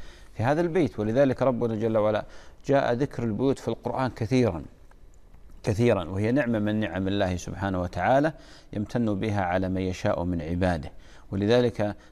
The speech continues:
كما ذكرت ما يمكن أبدًا أن يعرف قدر هذه النعمة إلا من فقدها. مثل ما يقولون عن الصحة، يقولون: "الصحة تاج على رؤوس الأصحاء". ما يعرف قدرها إلا من، إلا المرضى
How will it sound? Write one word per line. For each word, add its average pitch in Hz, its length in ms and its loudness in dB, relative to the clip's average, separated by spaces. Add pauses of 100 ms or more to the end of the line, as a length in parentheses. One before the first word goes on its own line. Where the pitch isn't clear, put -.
كما 131 300 4
ذكرت 101 480 -2 (120)
ما 131 360 4
يمكن 143 460 0
أبدًا 92 540 -2
أن 104 100 0
يعرف 117 380 0
قدر 113 340 0
هذه 107 300 2
النعمة 113 360 -2
إلا 104 280 0
من 92 140 -2
فقدها. 87 580 -4 (280)
مثل 139 200 -2
ما 123 120 4
يقولون 120 440 0
عن 98 160 -4
الصحة، - 560 -2 (420)
يقولون: 117 400 -2
"الصحة - 460 -4
تاج 104 340 0 (680)
على 101 240 2
رؤوس 104 380 -2
الأصحاء". - 680 -6 (680)
ما 123 380 2 (180)
يعرف 104 400 2
قدرها 110 520 0
إلا 107 240 0
من، 113 300 0 (340)
إلا 98 160 0
المرضى 95 480 0